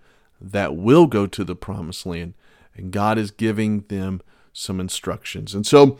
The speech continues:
enjoy this book of Numbers. If you have any questions, reach out to me. I can't guarantee I can answer them, but I can guarantee I can look them up.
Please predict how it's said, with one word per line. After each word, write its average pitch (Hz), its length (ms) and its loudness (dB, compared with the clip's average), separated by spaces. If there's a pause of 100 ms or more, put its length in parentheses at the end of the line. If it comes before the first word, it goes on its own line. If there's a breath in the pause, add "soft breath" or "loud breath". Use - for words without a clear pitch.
(300 loud breath)
enjoy 143 340 10
this 180 220 8
book 160 180 4
of 151 80 2
Numbers. 170 480 4
If 123 140 -2
you 139 80 8
have 151 80 6
any 151 120 4
questions, 151 460 4
reach 120 220 0
out 147 160 6
to 165 80 -2
me. 165 100 -2
I 117 140 -2
can't 131 240 0
guarantee 135 340 2
I 127 80 2
can 120 100 -2
answer 175 240 0
them, 117 100 -2
but 110 100 0
I 104 100 0
can 107 220 -6
guarantee 143 420 2
I 127 80 4
can 123 160 0
look 120 160 0
them 107 180 0
up. 135 220 2